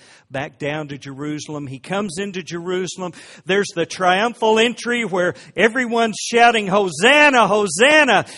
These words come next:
And they're laying down their clothes and leaves in front of him, and they're gonna take and make him a king. And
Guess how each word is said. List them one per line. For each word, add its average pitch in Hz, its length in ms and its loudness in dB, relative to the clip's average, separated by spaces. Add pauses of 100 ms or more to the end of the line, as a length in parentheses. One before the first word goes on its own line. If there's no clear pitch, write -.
(140)
And 185 160 -2
they're 175 100 -2
laying 240 380 2
down 240 260 2
their 202 140 -4
clothes 247 560 0
and 180 160 -6
leaves 233 400 -2
in 214 140 -6
front 233 280 -4
of 208 80 -6
him, 226 220 -4
and 185 100 -6
they're 170 80 -4
gonna 233 260 -4
take 226 360 -2
and 185 120 -6
make 220 220 -4
him 190 140 -10
a 156 40 -12 (140)
king. 240 540 -6 (640)
And 170 600 -6